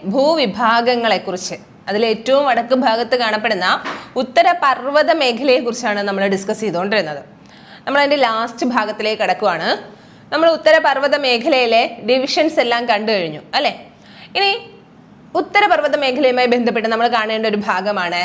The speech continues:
നദികൾ എന്ന് പറയുന്നത്. അതായത് നമുക്കറിയാം, ഇന്ത്യയിൽ ഉത്തരപർവ്വത മേഖലയിൽ നിന്ന്, അല്ലെങ്കിൽ ഹിമാലയ ഭാഗത്ത്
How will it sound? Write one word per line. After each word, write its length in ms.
നദികൾ 420
എന്ന് 140
പറയുന്നത്. 360
അതായത് 320
നമുക്കറിയാം, 480
ഇന്ത്യയിൽ 260
ഉത്തരപർവ്വത 920
മേഖലയിൽ 500
നിന്ന്, 180
അല്ലെങ്കിൽ 260
ഹിമാലയ 580
ഭാഗത്ത് 400